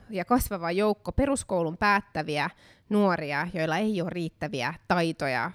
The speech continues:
siis lukutaitoa, laskutaitoa, ää, joka, joka tarvittaisi jatko-opintoihin siirryttäessä. Ja tähän esimerkiksi ei ole vastaus,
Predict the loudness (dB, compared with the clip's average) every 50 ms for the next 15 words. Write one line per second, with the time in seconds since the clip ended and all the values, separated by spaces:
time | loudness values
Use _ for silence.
0 | -12 -18 -14 -12 -12 -12 -12 -14 -10 -8 -8 -6 -6 -6 -4 -2 -2 -2 -4 -6
1 | -6 -6 -6 -4 -4 -6 -6 -6 -6 -8 -8 -8 -6 -8 -8 -8 -8 -6 -4 -4
2 | -4 -6 -8 -20 -20 -20 -20 -20 -20 _ -18 -12 -10 -8 -8 -6 -6 -6 -4 -4
3 | -6 -6 -8 -12 -18 -20 -20 -18 -12 -6 -4 -4 -4 -2 -2 -2 -2 -4 -6 -10
4 | -14 -14 -16 -18 -20 -16 -10 -8 -6 -6 -2 0 2 2 2 0 -4 -8 _ -10
5 | -10 -8 -8 -8 -6 -6 -8 -8 -8 -10 -10 -10 -8 -8 -8 -8 -8 -8 -10 -10
6 | -8 -8 -8 -8 -8 -10 -10 -10 -8 -8 -8 -8 -10 -12 _ -8 -8 -8 -6 -8
7 | -8 -8 -10 -10 _ -16 -20 -20 -20 -20 -20 -20 -14 -6 -2 0 0 0 2 2
8 | 2 2 4 2 2 2 0 0 0 -2 -2 -2 -4 -8 -12 -12 -12 -10 -10 -6
9 | 0 4 6 6 8 8 6 6 4 2 0 -2 -4 -4 -2 -2 -2 -2 -4 -4
10 | -4 -2 -2 -2 -4 -6 -12